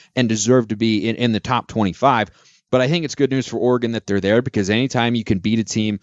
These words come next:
who's ranked when you play them, that's good news. And there's a chance Oregon State could be that way in a couple weeks. They've got Cal this week at home.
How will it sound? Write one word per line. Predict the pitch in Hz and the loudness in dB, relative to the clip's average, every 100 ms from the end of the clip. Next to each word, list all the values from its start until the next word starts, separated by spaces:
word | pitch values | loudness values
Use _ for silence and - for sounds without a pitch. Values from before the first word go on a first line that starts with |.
| _ - | _ 2
who's | 123 92 | 2 2
ranked | 87 104 117 113 | 0 0 -2 -2
when | 104 | 0
you | 90 | 0
play | - 95 | 0 2
them, | 117 151 _ _ | 2 -2 _ _
that's | 87 113 117 - | -2 0 0 -2
good | 123 107 | 2 2
news. | 87 92 107 170 - _ _ | 0 -2 0 -2 -4 _ _
And | 123 | -2
there's | 113 190 | 0 0
a | |
chance | 202 151 147 | -2 -2 -2
Oregon | 143 147 170 | 0 0 -2
State | 160 175 202 | -4 -4 -2
could | - | -2
be | 113 | 0
that | 107 104 | 0 0
way | 113 | 0
in | 120 | 0
a | |
couple | 120 170 151 | 0 -2 0
weeks. | 165 202 - | -2 -2 -6
They've | 120 | -2
got | 120 120 - | 2 0 0
Cal | 117 127 | 0 0
this | 170 - | 0 -2
week | 165 | 2
at | 202 | 2
home. | 143 104 117 | 2 0 -2